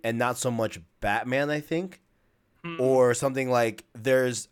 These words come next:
Speaker 1: an emphasis on playing through, like, the Bat family. So, like, you're playing as, like,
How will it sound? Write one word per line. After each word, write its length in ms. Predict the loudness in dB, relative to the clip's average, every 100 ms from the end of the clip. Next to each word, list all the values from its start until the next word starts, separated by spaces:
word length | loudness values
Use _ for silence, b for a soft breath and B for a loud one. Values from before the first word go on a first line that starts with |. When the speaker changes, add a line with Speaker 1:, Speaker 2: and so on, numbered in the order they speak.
| -4
Speaker 1:
an 200 | -2 0
emphasis 580 | -2 -2 -2 -2 -4 -6
on 220 | -4 -4
playing 420 | -4 -6 -2 -2 -4
through, 320 | -8 -8 -4
like, 340 | -4 -4 -8
the 80 | -8
Bat 260 | -2 -2 -4
family. 280 | -8 -10 -8
So, 140 | -6
like, 260 | -4 -4 -6
you're 80 | -8
playing 320 | -4 -4 -4
as, 140 | -6 -8
like, 240 | -10 -12